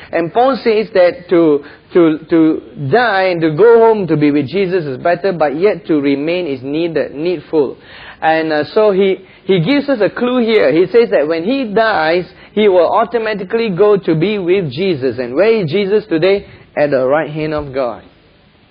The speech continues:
And we know that in the book of Acts, that when Stephen was about to die, he saw Jesus standing at the right hand of God, all ready to receive him. So these are proofs that in the New Testament,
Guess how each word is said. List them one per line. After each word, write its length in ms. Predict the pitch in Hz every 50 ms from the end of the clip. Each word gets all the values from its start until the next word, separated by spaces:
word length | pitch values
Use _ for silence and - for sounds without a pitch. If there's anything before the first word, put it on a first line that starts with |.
| _ _ _ _ _ - - - -
And 200 | 156 180 180 175
we 160 | 180 180 175
know 260 | 190 226 247 269 269
that 240 | 226 208 190 143 -
in 120 | 196 190 170
the 80 | 160
book 200 | 170 214 233 -
of 140 | 202 190 185 - -
Acts, 320 | - 190 202 208 165 - - - _ _ _ _ _ _ _ _ _ _ _ _ _ _ _ _ _ _ _ -
that 260 | 147 180 185 170 175
when 220 | 175 180 175 170 -
Stephen 680 | - - - 247 254 247 214 233 240 240 240 226 180
was 320 | 170 180 190 190 165 -
about 420 | 175 156 165 190 214 220 214 196 -
to 100 | 247 226
die, 540 | 208 208 180 160 151 147 147 147 151 143 - _ _ _ _ _ _
he 200 | - 165 170 165 147 - -
saw 500 | - 208 202 202 208 208 208 208 202 196 - - _ _ _ _ _ _ _ _ _ _ _ _ _ -
Jesus 480 | 117 110 160 196 208 185 170 202 196 185 -
standing 360 | - 190 185 185 190 190 185
at 100 | 175 156
the 80 | 147 139
right 220 | 143 165 175 180 175
hand 180 | 175 175 175
of 240 | 175 180 175 165 147
God, 320 | 135 135 123 117 107 - - -
all 260 | 151 175 190 202 190
ready 320 | 175 180 180 175 180 180
to 140 | 151 165 151
receive 480 | 135 135 127 - - - 175 175 175 -
him. 420 | - - 156 143 127 - - - - _ _ _ _ _ - - - - -
So 140 | 185 175
these 300 | 160 196 277 302 254 202
are 160 | 196 190 190 - -
proofs 340 | - 240 240 262 262 254 -
that 220 | - 165 - - 185
in 80 | 185
the 80 | 175 156
New 240 | 170 214 247 247 196
Testament, 600 | 226 208 196 - - 196 185 185 190 196 208 196